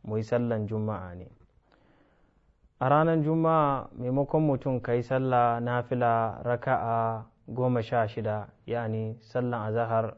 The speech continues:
raka'a takwas, nafilan azahar raka'a takwas, nafilan la'asar raka'a takwas,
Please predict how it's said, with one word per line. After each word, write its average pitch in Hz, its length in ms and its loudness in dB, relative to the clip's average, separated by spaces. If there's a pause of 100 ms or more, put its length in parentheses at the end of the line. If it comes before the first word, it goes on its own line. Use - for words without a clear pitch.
raka'a 113 640 -2 (600)
takwas, 113 380 0
nafilan 120 480 0
azahar 110 380 0
raka'a 110 460 0
takwas, 120 440 -2 (640)
nafilan 120 500 2
la'asar 113 460 0
raka'a 113 400 0
takwas, 123 540 -4